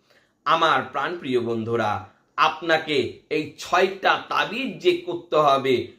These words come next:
প্রথমে একটি তাবিজ আপনি ভালো করে যে কোনো সুতো দিয়ে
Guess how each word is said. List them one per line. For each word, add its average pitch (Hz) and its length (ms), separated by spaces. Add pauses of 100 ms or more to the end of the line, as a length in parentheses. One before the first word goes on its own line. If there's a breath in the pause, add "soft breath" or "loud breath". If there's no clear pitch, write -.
(180)
প্রথমে 196 460
একটি 180 300
তাবিজ 185 600 (440)
আপনি 156 400
ভালো 165 400
করে 165 440 (220)
যে 156 480
কোনো 180 240
সুতো 208 500
দিয়ে 190 540